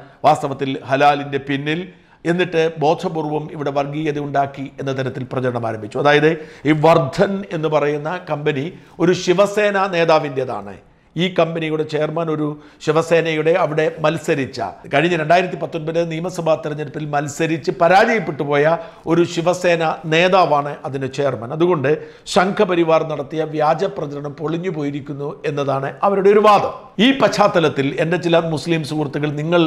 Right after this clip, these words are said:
എന്തിനാണ് ഈ വ്യാജ പ്രചരണത്തിന് കൂട്ടുനിന്നത്?" റസാഖ് ബാബു കൊണ്ടോട്ടിയെ പോലുള്ളവർ ചോദിച്ചു. അവരോടൊക്കെ എനിക്ക് പറയാനുള്ളത്,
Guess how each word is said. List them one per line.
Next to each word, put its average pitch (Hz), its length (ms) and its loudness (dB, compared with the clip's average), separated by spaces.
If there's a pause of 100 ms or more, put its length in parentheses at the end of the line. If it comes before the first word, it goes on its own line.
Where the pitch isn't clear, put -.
(160)
എന്തിനാണ് 143 420 0 (380)
ഈ - 20 6 (120)
വ്യാജ 151 280 6 (140)
പ്രചരണത്തിന് 139 560 -2 (100)
കൂട്ടുനിന്നത്?" 135 580 0 (300)
റസാഖ് 151 380 2
ബാബു 143 200 4 (120)
കൊണ്ടോട്ടിയെ 139 500 0
പോലുള്ളവർ 135 380 0 (100)
ചോദിച്ചു. 117 380 -2 (420)
അവരോടൊക്കെ 175 440 6
എനിക്ക് 170 200 4
പറയാനുള്ളത്, 156 520 6